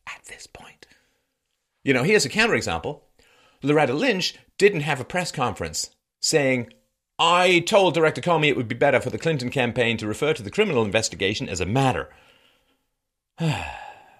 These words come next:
Now, regarding this, um, interference with investigations or obstruction of justice, Comey, in the hearing or in the, um, questioning,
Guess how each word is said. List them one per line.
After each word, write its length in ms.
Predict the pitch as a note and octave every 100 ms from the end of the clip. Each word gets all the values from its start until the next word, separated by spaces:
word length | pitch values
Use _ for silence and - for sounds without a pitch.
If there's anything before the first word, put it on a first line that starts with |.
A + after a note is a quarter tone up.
| _ _ _ _ _ _ _ _ _ _ _ _ _ _ _ _ _ _
Now, 240 | F#3 C3 - _ _ - - _
regarding 420 | D3 F3+ F3+ D#3
this, 260 | B2+ A2+ -
um, 420 | F#2 E2+ D#2+ D#2 C#2+ _ _ _ _ _
interference 640 | A#2 F#2+ - F#2 F2 -
with 240 | E2 D#2+ D#2+
investigations 920 | D#2 D#2+ - - C3+ A2+ - F2+ D#2
or 120 | C#2+
obstruction 440 | C#2+ - A2+ -
of 100 | D#2
justice, 500 | D#2 F#2+ - F2+ - - _ _ _ _ _ -
Comey, 420 | A3 G#3 F#3+ -
in 240 | C#3+ D3+
the 320 | C3+ B2+ G2+ D#2+ _ _ _ _ _ _ _ _ _ _ _
hearing 480 | - A#2 F2+ A2
or 120 | E2+ E2
in 120 | D#2+
the, 240 | D2+ D2
um, 240 | D2 D2 C#2+ _ _ _ _ -
questioning, 460 | C3 - E2+ D#2